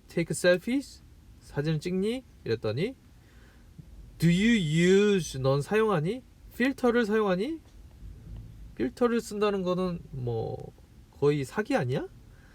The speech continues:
어, 요즘에는 인스타에서 거의 본인의 가장, 어, 베스트 컨디션으로 필터로 바꿔주지. 너의 셀피에서 여기선 to look good,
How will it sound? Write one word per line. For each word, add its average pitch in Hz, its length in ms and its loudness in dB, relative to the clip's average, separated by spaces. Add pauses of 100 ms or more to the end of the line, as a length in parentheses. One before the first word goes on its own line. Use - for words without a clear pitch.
(340)
어, - 460 -10
요즘에는 139 800 -2 (600)
인스타에서 147 600 0
거의 135 460 0 (1040)
본인의 160 380 2
가장, 185 680 0 (280)
어, 117 200 -2
베스트 202 1000 2
컨디션으로 185 720 -2 (440)
필터로 220 400 2
바꿔주지. 165 680 -2 (600)
너의 113 320 4
셀피에서 143 800 0 (720)
여기선 160 320 0
to 254 220 -2
look 208 380 0 (180)
good, 262 260 6